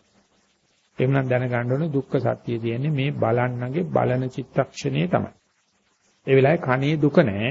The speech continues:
සද්දවල දුකක් නෑ. භාවනා කරන දෙයක් නෑ. නාසය පිළිබඳව, දිව පිළිබඳව, කය පි-, රස පිළිබඳව, කය පිළිබඳව භාවනා කරන දේ මේලා බලනවා නම් බලන එක තමයි අපි අග කියන්නේ. එතනින් තමයි දුක්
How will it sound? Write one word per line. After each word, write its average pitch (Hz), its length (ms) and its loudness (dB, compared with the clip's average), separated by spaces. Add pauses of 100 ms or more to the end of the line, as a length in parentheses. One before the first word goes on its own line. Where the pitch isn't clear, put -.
සද්දවල 131 520 -2
දුකක් 131 220 -2 (120)
නෑ. - 200 -18 (460)
භාවනා 123 300 0
කරන 123 220 0
දෙයක් 156 260 4
නෑ. 139 160 0 (880)
නාසය 139 400 4
පිළිබඳව, 123 580 0
දිව 143 240 2
පිළිබඳව, 127 600 0
කය 131 260 2
පි-, 139 240 -6 (240)
රස 120 280 -2
පිළිබඳව, 131 640 0
කය 127 240 2
පිළිබඳව 135 480 -2
භාවනා 151 360 4
කරන 147 200 0
දේ 175 80 2
මේලා 170 260 2
බලනවා 151 500 4
නම් 233 180 4
බලන 151 300 4
එක 151 120 0
තමයි 156 340 2
අපි 170 180 2 (100)
අග 147 220 4
කියන්නේ. 147 420 2
එතනින් 170 280 0
තමයි 165 220 4
දුක් 170 160 -2